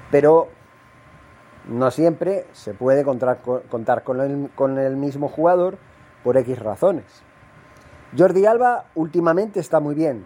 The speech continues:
está jugando muy bien, pero llegará un momento en que esas, ese subidón que tiene, conjuntamente con Piqué y Busquets,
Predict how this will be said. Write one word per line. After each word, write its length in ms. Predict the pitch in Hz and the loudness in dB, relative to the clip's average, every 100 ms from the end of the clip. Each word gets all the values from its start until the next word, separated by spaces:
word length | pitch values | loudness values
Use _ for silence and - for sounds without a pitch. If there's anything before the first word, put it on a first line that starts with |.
| 90 | -16
está 160 | - | -8
jugando 300 | 123 139 135 | -4 -2 -2
muy 140 | 131 127 | -2 0
bien, 320 | 143 196 220 | 2 2 0
pero 300 | 143 127 143 - _ 104 | -2 -2 -2 -6 _ -8
llegará 220 | 110 113 | -2 0
un 60 | 127 | 2
momento 360 | 139 156 160 | 0 0 0
en 100 | 202 | -4
que 220 | 143 135 | -2 0
esas, 400 | 143 - 147 135 - | 0 2 2 0 -6
ese 200 | 143 160 | -10 -8
subidón 440 | - 151 147 143 | -6 -2 0 0
que 120 | 131 131 | -2 -4
tiene, 320 | 147 143 202 - - - - - | -2 -2 -4 -10 -20 -20 -20 -16
conjuntamente 640 | - 110 139 135 131 131 127 | -10 -4 -2 0 -2 -6 -4
con 160 | 135 | -6
Piqué 420 | 113 127 160 147 - - | -4 -2 2 2 0 -8
y 60 | 143 | -4
Busquets, 520 | 160 170 160 196 - | -4 -2 -2 -2 -8